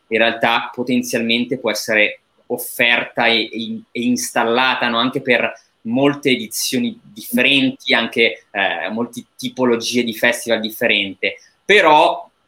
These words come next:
eh, sicuramente non andranno mai a, non andrà mai a sostituire l'esperienza,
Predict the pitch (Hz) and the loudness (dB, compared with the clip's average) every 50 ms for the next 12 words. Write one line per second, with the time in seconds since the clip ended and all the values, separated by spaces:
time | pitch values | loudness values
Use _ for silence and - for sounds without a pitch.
0 | _ _ _ _ _ - - 127 123 120 120 117 113 110 110 107 104 101 98 87 | _ _ _ _ _ -8 -4 -2 0 2 2 2 2 2 0 0 0 0 -2 -4
1 | - - - - 131 - 147 143 135 135 139 135 131 151 143 123 117 113 113 113 | -4 -6 -8 -10 -8 -4 -2 0 0 0 0 -2 -2 -2 -2 -2 -2 -4 -4 -2
2 | 117 110 110 110 113 113 131 135 127 123 120 117 110 107 104 101 104 107 113 113 | -2 -2 -2 -4 -2 0 2 2 4 4 4 4 4 4 4 2 0 -2 -4 -6
3 | 110 104 113 117 123 123 117 107 - - - - - - 113 113 113 107 101 104 | -6 -4 -2 0 0 2 0 0 -2 -6 -10 -14 -14 -8 -4 -2 -2 0 -2 -2
4 | 101 - - 110 110 107 104 104 - 104 98 95 92 - | -4 -6 -8 -6 -6 -6 -6 -6 -6 -4 -4 -4 -6 -8